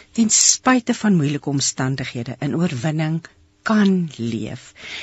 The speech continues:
En daarna gaan Wendy Martens met ons gesels oor 'n paar uitsonderlike Suid-Afrikaanse vrouehelde.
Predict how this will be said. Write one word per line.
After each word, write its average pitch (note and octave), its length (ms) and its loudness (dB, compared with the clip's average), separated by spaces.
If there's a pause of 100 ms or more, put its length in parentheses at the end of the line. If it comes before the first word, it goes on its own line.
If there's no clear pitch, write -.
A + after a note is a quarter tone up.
(120)
En C#3+ 220 -2
daarna F#3+ 460 6
gaan C3 240 -4
Wendy B2+ 240 2
Martens D3 540 6
met D3 200 0
ons C3 200 -2
gesels G3+ 640 0
oor C#3+ 100 -4
'n C3 140 -6
paar D3+ 240 -2
uitsonderlike C4+ 1040 2 (280)
Suid-Afrikaanse F#3 1160 -2
vrouehelde. A#2+ 840 -6